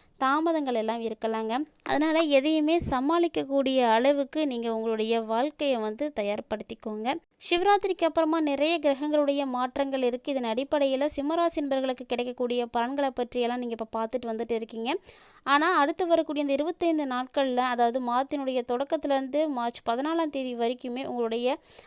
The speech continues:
லக்கணம் இல்லைன்னா பார்த்தீங்கன்னா உங்களுடைய ராசியினுடைய ஆட்சி கிரகம்னு சொல்லக்கூடிய சூரியன் ஏழாவது வீட்ல வந்து இருப்பாரு.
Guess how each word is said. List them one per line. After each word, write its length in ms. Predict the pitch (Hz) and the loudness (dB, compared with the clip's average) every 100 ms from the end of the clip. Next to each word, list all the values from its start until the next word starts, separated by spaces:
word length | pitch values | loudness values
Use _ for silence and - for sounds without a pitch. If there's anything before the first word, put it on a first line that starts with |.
| _ - | _ 2
லக்கணம் 600 | 247 254 - 330 330 359 - | 4 4 2 0 0 -2 -6
இல்லைன்னா 360 | 247 240 240 269 | -6 -4 -4 -2
பார்த்தீங்கன்னா 500 | 262 247 262 247 247 349 _ - _ - | -2 -2 -4 -4 -4 -4 _ -20 _ -8
உங்களுடைய 720 | 277 311 349 330 302 277 294 | 0 2 4 2 2 2 2
ராசியினுடைய 800 | 277 254 294 320 330 311 277 269 | 2 2 0 0 -2 0 -2 -2
ஆட்சி 460 | 262 240 269 - 302 | -2 -2 -4 -4 -2
கிரகம்னு 360 | 247 240 262 269 | 0 0 -4 -6
சொல்லக்கூடிய 600 | - 240 233 240 233 226 | -6 -6 -2 -4 -2 -4
சூரியன் 520 | - 285 277 277 311 | -4 -4 -2 -4 -4
ஏழாவது 500 | 240 254 277 285 269 | -2 2 2 2 0
வீட்ல 320 | 247 240 233 | -4 -4 -4
வந்து 200 | 226 233 | -4 -4
இருப்பாரு. 400 | 226 - 226 226 | -6 0 2 2